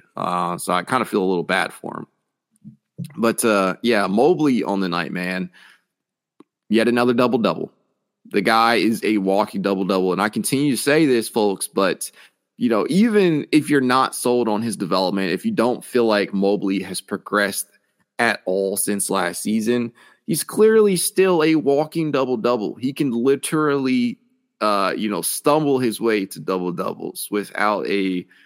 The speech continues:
true three-point shot to speak of or a solidified mid-range jumper. Uh,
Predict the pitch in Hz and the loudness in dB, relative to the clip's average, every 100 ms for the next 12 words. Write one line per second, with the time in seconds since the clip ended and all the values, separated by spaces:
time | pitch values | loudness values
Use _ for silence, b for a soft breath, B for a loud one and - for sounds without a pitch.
0 | b _ - - 180 170 139 160 165 - | b _ -4 2 2 2 0 -2 0 -2
1 | 139 107 - 117 113 113 - 110 - 117 | -4 -4 -2 2 2 2 -2 -8 -4 -4
2 | 101 104 104 104 - - 107 107 107 101 | 0 0 0 -2 -8 -6 -2 0 2 0
3 | 73 104 101 95 76 - - - 113 110 | 0 0 0 -2 -4 -8 -10 -4 -2 -2
4 | 104 104 90 90 98 85 92 90 85 - | 0 2 2 0 -2 0 0 0 -4 -4
5 | 90 82 - - _ _ 90 90 85 | -4 -6 -16 -20 _ _ -6 -4 -4